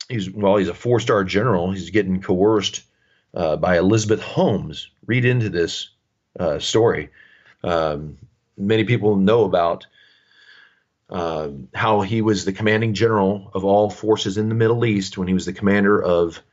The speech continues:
the U S Central Command. And Elizabeth Holmes, you know, was tickling his ear. She was the youngest self-made female billionaire. And guess what?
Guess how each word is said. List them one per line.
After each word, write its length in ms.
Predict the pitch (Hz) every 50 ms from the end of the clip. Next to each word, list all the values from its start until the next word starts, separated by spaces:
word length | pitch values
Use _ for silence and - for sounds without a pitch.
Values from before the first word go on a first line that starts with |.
| _ _ _ _ _
the 120 | - 90 90
U 220 | 95 107 107 107
S 100 | 98 92
Central 400 | - - 120 117 117 - 85 -
Command. 540 | - - 95 95 98 101 92 78 69 69 - _ _ _ _ _ _ _ _ _ _ _ -
And 260 | - 95 92 92 92
Elizabeth 380 | 87 82 95 107 107 107 113 107
Holmes, 640 | - 120 117 117 110 104 101 98 95 - - - _ _ _ _ _ _ _ _ _ _ _ _ _ -
you 80 | 110
know, 100 | 98 92
was 180 | 90 87 87 -
tickling 420 | - - 131 120 - 123 120 120
his 280 | 107 120 131 123 117 123
ear. 300 | 117 107 98 92 92 92
She 140 | - - 101
was 140 | 95 92
the 80 | 92 95
youngest 580 | 95 98 98 107 104 104 95 - - - - _ _ _ _ _ _
self-made 580 | - - - 110 104 101 - 110 101 101 98 95
female 380 | - - 107 104 104 101 98
billionaire. 720 | 92 87 92 104 104 107 101 92 90 90 85 87 87 92 _ _ _ _ _ _ _ -
And 520 | - 95 95 95 95 95 95 95 95 - - _ _ _ _ _ _ _ _ _ _ _ _ _
guess 260 | - 95 92 98 - -
what? 480 | 107 110 117 113 98 - - - -